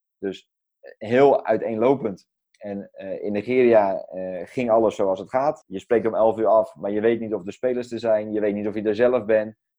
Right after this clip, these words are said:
Eh, dat heeft te maken met verkeer. Eh, dat heeft te maken met, met logistiek, eh, hè, met, eh,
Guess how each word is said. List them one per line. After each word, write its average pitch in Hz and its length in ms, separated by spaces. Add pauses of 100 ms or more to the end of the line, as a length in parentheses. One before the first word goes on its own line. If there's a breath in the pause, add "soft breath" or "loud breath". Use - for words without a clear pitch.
Eh, 92 380
dat 85 120
heeft 101 160
te 104 80
maken 104 260
met 101 160
verkeer. 127 600 (320)
Eh, 95 160
dat 98 80
heeft 101 160
te 104 60
maken 101 300
met, 98 500
met 101 200
logistiek, 110 560
eh, 92 220
hè, 123 340 (120)
met, 98 260
eh, 98 220